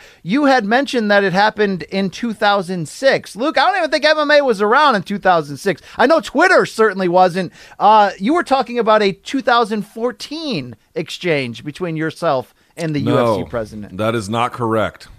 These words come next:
Speaker 2: That is not correct. Well, okay.
Speaker 1: I would have guessed twenty eleven, right? I
Speaker 2: Right.
Speaker 1: would have
Speaker 2: Here's
Speaker 1: guessed
Speaker 2: why
Speaker 1: twenty eleven.
Speaker 2: that's, okay, this is, this is why this segment is letting me down consistently. It is true that Dana went after me. Dana has been telling me for fifteen years he doesn't care about my opinion. It's like, "i-,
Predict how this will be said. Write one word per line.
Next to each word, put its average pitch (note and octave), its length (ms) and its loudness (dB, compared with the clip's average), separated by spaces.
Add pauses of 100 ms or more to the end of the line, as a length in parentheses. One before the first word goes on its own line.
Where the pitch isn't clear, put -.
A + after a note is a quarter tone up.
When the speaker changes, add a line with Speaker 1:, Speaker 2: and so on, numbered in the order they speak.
(240)
Speaker 2:
That G2 180 -6
is F#2 120 -8
not G#2+ 240 -4
correct. G2+ 480 -6
Well, A#2 280 0
okay. C3+ 180 0
Speaker 1:
I D4+ 60 4
would F4+ 140 2
have C#4 100 -2
guessed D#4 300 0
twenty C#4+ 340 0
eleven, D3 640 0
right? G3+ 220 0
I - 60 2
Speaker 2:
Right. A2+ 100 4
Speaker 1:
would - 80 0
have A2 80 -6
Speaker 2:
Here's D#3 160 2
Speaker 1:
guessed D#3+ 80 -4
Speaker 2:
why D#3+ 160 4
Speaker 1:
twenty C#3 80 0
eleven. C3+ 240 -2
Speaker 2:
that's, C3 40 -6 (120)
okay, A2+ 180 2
this E3 300 0
is, A3 100 -8
this G#3+ 220 -4
is A#3 80 -6
why G3+ 160 4
this D#3 160 -2
segment D3 340 0
is A#2+ 100 -4
letting A#2+ 300 0
me A2 80 -2
down G2+ 300 -4
consistently. F2+ 720 -10 (560)
It C3 160 -2
is F#3 280 2
true F3+ 300 4
that C3+ 160 2
Dana C3+ 260 0
went B2 160 -2
after A#2+ 300 -2
me. A2+ 200 -4 (240)
Dana G#3 320 2
has G3+ 200 2
been E3 180 -2
telling E3 340 0
me C#3+ 140 -2
for B2+ 180 -6
fifteen C#3+ 500 -2
years B2+ 280 0
he A#2 120 -6
doesn't A#2+ 300 -4
care C3 140 -2
about A2+ 220 0
my A2 140 -2
opinion. G2 420 -6 (240)
It's - 120 -12
like, B2 220 -2 (260)
"i-, D3 140 -2